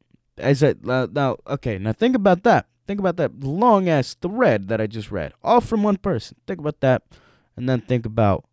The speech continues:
what I said earlier. He talked about it for two minutes out of an hour-long podcast. Okay? What?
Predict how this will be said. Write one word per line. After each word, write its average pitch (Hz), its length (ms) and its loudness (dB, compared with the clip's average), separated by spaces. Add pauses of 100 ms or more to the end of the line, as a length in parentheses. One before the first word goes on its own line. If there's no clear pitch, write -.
(120)
what 101 160 0
I 90 40 2
said 90 240 -2
earlier. 98 440 2 (1040)
He - 160 -8
talked 139 400 2
about 107 380 4
it 92 120 -2 (1300)
for - 180 0 (100)
two 440 240 4 (180)
minutes - 380 0 (680)
out 240 180 6
of 180 100 6
an 180 100 6
hour-long 123 560 6
podcast. - 880 -6 (480)
Okay? 247 480 0 (680)
What? 226 1300 -2